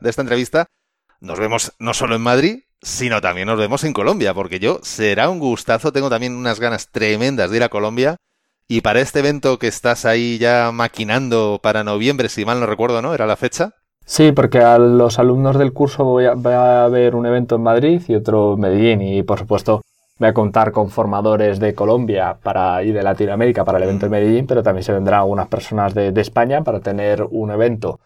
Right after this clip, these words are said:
Speaker 2: que represente las seis patas del método con expertos en cada una de las áreas.
Speaker 1: Porque el objetivo, lógicamente, es que todo esto del virtual está muy bien,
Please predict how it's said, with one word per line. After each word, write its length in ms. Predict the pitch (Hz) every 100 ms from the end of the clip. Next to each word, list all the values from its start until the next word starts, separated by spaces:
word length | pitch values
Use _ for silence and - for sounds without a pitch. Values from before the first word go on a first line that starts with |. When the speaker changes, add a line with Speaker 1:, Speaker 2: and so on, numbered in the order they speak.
| _ _
Speaker 2:
que 100 | -
represente 540 | 101 95 95 117 110 95
las 140 | 90
seis 180 | 110 -
patas 320 | 104 104 101
del 120 | 107
método 380 | 110 123 139 147
con 160 | 143 101
expertos 520 | 95 - 107 117 113
en 60 | 113
cada 160 | 95
una 180 | 92 101
de 60 | 92
las 180 | 80 -
áreas. 220 | 87 87
Speaker 1:
Porque 160 | 101 98
el 80 |
objetivo, 380 | 98 101 101 110
lógicamente, 520 | 110 120 101 107 107
es 80 | 117
que 140 | - 101
todo 140 | 101
esto 160 | - 104
del 180 | - 110
virtual 340 | 107 101 117 110
está 200 | - 107
muy 100 | 104
bien, 240 | 113 120